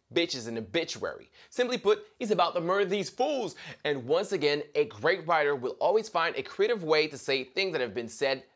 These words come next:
but differently. Then we have two more wordplays. First, to not see eye to eye means to disagree on something. But on the literal sense, if you had a condition that made both of your eyes look at your nose, well, you would have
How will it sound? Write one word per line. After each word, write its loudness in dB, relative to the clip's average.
but -2
differently. -4
Then 0
we 2
have 0
two -4
more 2
wordplays. 0
First, 2
to -4
not 0
see 2
eye 6
to 2
eye 4
means -4
to -12
disagree -2
on -4
something. -2
But 0
on 0
the -2
literal 0
sense, -2
if -6
you 0
had 4
a -2
condition -4
that -2
made -4
both 0
of -4
your -2
eyes 2
look -6
at -8
your -8
nose, -2
well, -2
you -6
would 0
have 2